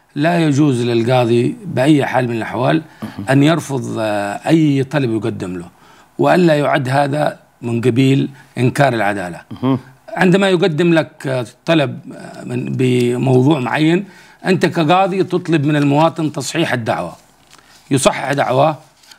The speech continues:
Speaker 1: آه، فيما يتعلق بالمستندات الدالة على دعواه. طبعًا نحن وجهنا، وجهنا المحاكم الابتدائية بأنه لا يجوز قبول الدعوات، الدعاوى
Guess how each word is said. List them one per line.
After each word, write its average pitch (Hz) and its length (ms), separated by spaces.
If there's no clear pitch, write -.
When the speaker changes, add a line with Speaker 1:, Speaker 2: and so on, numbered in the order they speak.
Speaker 1:
آه، 139 160
فيما 156 320
يتعلق 147 340
بالمستندات 143 840
الدالة 151 440
على 123 200
دعواه. 104 380
طبعًا 202 240
نحن 208 240
وجهنا، 175 800
وجهنا 147 520
المحاكم 135 560
الابتدائية 131 720
بأنه 160 360
لا 160 280
يجوز 147 760
قبول 160 680
الدعوات، 135 840
الدعاوى 147 640